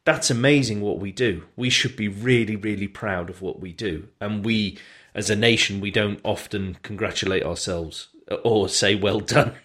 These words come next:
<laughs> through whateverness. But, you know, we do a lot of good stuff, and there's, there's lots of stories in, on this island, in this country, that we could, we could shout about. And, uh, I really like what you're saying there about the,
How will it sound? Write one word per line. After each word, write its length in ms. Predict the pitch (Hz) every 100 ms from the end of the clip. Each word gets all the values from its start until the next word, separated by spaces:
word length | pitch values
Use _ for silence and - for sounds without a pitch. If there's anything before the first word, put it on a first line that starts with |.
| _ _
<laughs> 300 | - - -
through 300 | - 120 104 - - - 98
whateverness. 800 | 101 101 87 90 - - - - - - - _
But, 380 | 127 123 - - - -
you 120 | 165
know, 100 | 127
we 220 | 120 143
do 260 | 143 139 123
a 120 | 117 127
lot 100 | 117
of 120 | 104
good 180 | 113 -
stuff, 360 | - 117 -
and 100 | 104
there's, 240 | 110 107 -
there's 200 | 110 107
lots 400 | 113 135 131 -
of 80 | 107
stories 480 | 127 117 107 95 101 -
in, 480 | 98 117 110 101 - -
on 220 | 123 127
this 140 | 113
island, 580 | 110 113 101 90 85 - - _ _ _ _ _
in 180 | 113 110
this 160 | 104
country, 600 | - 110 98 87 85 82 _ _ _ _ _
that 220 | 107 -
we 180 | 101 107
could, 340 | - 101 95
we 180 | - 110
could 280 | - 104 -
shout 380 | - 104 101 82
about. 320 | 82 85 -
And, 360 | 90 90 85
uh, 200 | 92 87 -
I 60 |
really 320 | 98 110 101
like 260 | 98 98 -
what 160 | 92 -
you're 140 | 87
saying 240 | - 95
there 120 | 90 87
about 240 | 90 -
the, 220 | 90 85